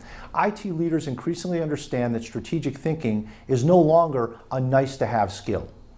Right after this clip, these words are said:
While it may be comfortable to stay in the warmth of your technical expertise,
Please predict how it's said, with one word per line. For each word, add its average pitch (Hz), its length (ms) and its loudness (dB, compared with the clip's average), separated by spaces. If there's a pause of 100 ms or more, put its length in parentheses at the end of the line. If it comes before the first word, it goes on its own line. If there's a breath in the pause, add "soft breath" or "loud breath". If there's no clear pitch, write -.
(320 loud breath)
While 139 180 6
it 143 80 -6
may 185 180 2
be 196 140 -2
comfortable 160 560 0
to - 60 -4
stay 156 260 2
in 147 80 2
the 123 80 4
warmth 139 400 2
of 113 100 0
your 113 100 2
technical 143 560 0
expertise, 101 800 -2